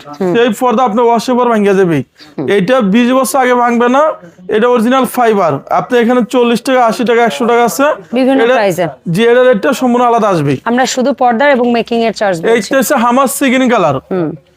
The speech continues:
Speaker 2: মাত্র রাখা যাবে সাতাশশো টাকা পিস। এরপর দেখো আপনাকে একটা ডিজাইন only রাখা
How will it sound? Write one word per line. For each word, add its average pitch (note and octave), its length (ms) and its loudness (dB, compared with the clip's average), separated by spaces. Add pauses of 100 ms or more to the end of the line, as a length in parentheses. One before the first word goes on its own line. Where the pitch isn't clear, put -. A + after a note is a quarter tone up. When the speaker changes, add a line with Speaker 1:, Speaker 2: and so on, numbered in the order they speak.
(220)
Speaker 2:
মাত্র A#3 420 0
রাখা C4 180 2
যাবে C4+ 140 0
সাতাশশো B3 500 -2
টাকা C4 200 2 (180)
পিস। C#4+ 240 0 (680)
এরপর B3 380 0
দেখো B3+ 180 2
আপনাকে B3+ 340 0 (320)
একটা A3+ 160 -2 (120)
ডিজাইন B3 240 0 (840)
only B3 200 2
রাখা B3 220 2